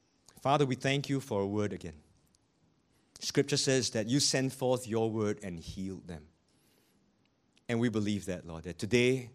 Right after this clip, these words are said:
the word of the kingdom has been proclaimed. We have taught it, Lord, to the best of our ability. It's not about how accurate I've got it, Lord, but I pray for the Spirit of the King to rest upon it.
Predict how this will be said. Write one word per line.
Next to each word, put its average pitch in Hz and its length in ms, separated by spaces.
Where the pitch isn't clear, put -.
the 110 100
word 139 280
of 127 100
the 131 80
kingdom 127 600
has 101 300
been 98 420
proclaimed. 87 600
We 101 80
have - 100
taught 117 260
it, 98 120
Lord, 87 240
to - 80
the 92 60
best 104 260
of 87 100
our 85 80
ability. 78 520
It's - 120
not 127 140
about 101 180
how 117 160
accurate 127 580
I've 95 220
got 107 240
it, 110 120
Lord, 104 220
but 95 120
I 101 60
pray 113 240
for 110 180
the 87 80
Spirit - 460
of 104 80
the 104 80
King 85 480
to 82 100
rest 85 320
upon 73 300
it. 71 80